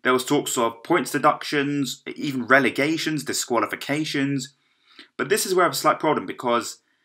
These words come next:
let's not forget that this had nothing to do with the, the coaching staff, the players, the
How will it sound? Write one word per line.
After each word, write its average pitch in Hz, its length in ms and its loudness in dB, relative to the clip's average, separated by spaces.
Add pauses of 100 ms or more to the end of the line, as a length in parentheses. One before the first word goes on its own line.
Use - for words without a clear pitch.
(560)
let's 208 240 4
not - 160 0
forget 151 380 2
that 113 180 2
this 202 220 4
had 139 180 -2
nothing 185 560 0
to 170 100 -2
do 156 200 2
with 127 160 -4
the, 123 360 2
the - 60 -4
coaching 120 460 0
staff, - 440 -10
the 101 80 -6
players, 101 540 -2
the 98 320 -6